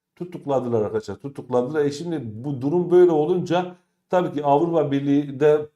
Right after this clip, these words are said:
parlamentosunda da hepsinde de toplantılar iptal edilir. Türkiye'deki gelişmeler onların, onları memnun etmez. Ve böyle giderse, böyle giderse Türkiye ekonomisi de çökecek. Biliyorsunuz bugün iki Nisan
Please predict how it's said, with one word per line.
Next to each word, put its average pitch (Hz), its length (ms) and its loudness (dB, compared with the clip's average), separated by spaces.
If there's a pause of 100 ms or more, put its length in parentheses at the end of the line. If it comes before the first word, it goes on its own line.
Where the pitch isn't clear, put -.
parlamentosunda 143 880 0
da 135 120 -2
hepsinde 143 460 -2
de 143 120 0
toplantılar 127 540 -2
iptal 123 360 2
edilir. 165 300 -4 (380)
Türkiye'deki 135 520 -2
gelişmeler 160 460 0
onların, 170 640 2
onları 151 380 4
memnun 160 400 0
etmez. 143 380 2 (460)
Ve 156 160 6
böyle 202 200 4
giderse, 170 680 0 (120)
böyle 165 200 0
giderse 170 720 -2
Türkiye 165 320 -2
ekonomisi 151 560 -4
de 156 120 -4
çökecek. 135 500 -4
Biliyorsunuz 151 380 -4
bugün 156 180 -6
iki 151 240 -8
Nisan 165 420 -6